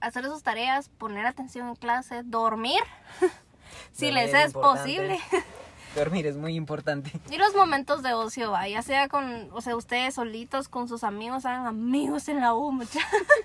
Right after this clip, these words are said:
Speaker 1: <laughs> se los voy a repetir diez mil veces, es bien importante. Se los digo yo que no tuve amigos mis primeros dos años de universidad.
Speaker 2: Yo
Speaker 1: Y
Speaker 2: fui
Speaker 1: sí
Speaker 2: tu
Speaker 1: fue.
Speaker 2: amigo.
Speaker 1: Sí, pues, pero, o
Speaker 2: Pero
Speaker 1: sea,
Speaker 2: no en tu clase.
Speaker 1: ajá, no estabas en mi clase, entonces no era como que yo pudiera como que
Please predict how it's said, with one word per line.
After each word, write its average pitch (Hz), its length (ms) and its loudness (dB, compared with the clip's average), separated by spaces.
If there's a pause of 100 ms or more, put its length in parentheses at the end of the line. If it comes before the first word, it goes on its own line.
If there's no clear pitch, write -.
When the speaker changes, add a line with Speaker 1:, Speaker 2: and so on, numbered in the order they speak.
Speaker 1:
<laughs> 523 560 -4
se 320 100 -2
los 277 120 2
voy 294 160 8
a 311 60 10
repetir 320 580 0
diez 277 240 2
mil 285 300 0
veces, 311 380 0
es 262 200 -4
bien 294 180 -2
importante. 277 840 -4
Se 254 100 -8
los 254 160 -6
digo 254 160 -4
yo 269 240 -2
que 294 100 -8
no 254 140 -2
tuve 277 220 -2
amigos 269 320 -2
mis 269 160 -4
primeros 220 340 -6
dos 233 160 -10
años 254 220 -6
de 254 80 -8
universidad. 240 500 -8 (540)
Speaker 2:
Yo 175 100 -14
Speaker 1:
Y 226 60 -8
Speaker 2:
fui 190 80 -10
Speaker 1:
sí 233 80 -8
Speaker 2:
tu 196 80 -6
Speaker 1:
fue. 185 80 -4
Speaker 2:
amigo. 175 360 -10 (540)
Speaker 1:
Sí, 403 180 -2
pues, 466 240 2
pero, 605 140 10 (160)
o - 40 4
Speaker 2:
Pero 262 100 2
Speaker 1:
sea, 285 100 4
Speaker 2:
no 277 80 0
en 151 120 -4
tu 151 100 -6
clase. 277 280 2
Speaker 1:
ajá, 262 420 8
no 370 100 -2
estabas 311 320 4
en 370 100 -2
mi 320 100 -4
clase, 262 260 2
entonces 311 200 -6
no 277 80 0
era 320 140 0
como 339 180 -6
que 269 100 -8
yo 226 140 -2
pudiera 262 320 -4
como 302 220 -2
que 226 280 -6